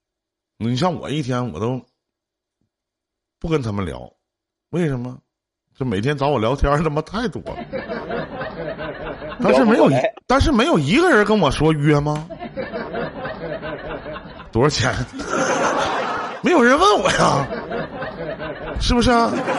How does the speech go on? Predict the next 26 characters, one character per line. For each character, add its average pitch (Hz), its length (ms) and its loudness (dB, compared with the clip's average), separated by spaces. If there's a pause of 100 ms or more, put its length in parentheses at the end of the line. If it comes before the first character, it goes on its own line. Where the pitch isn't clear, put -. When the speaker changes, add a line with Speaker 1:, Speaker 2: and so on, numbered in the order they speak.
(1160)
Speaker 1:
就 320 140 -2
没 277 120 4
有 359 120 6
想 202 180 2
睡 262 200 2
主 190 140 2
播 170 200 4
的 180 80 4
吗？ 185 80 2 (1400)
多 165 140 4
少 - 20 2
钱？ - 240 -2 (800)
约 139 140 4
吗？ 143 280 0 (1400)
没 185 80 4
有。 101 320 0 (2250)
太 131 220 -4
难 85 80 -10 (240)
了， 82 140 -8 (2500)
这 - 160 2
咋 - 140 0 (120)
整？ - 120 -4 (140)
你 69 120 -16
说 69 140 -10
一 - 160 -10
天， - 180 -6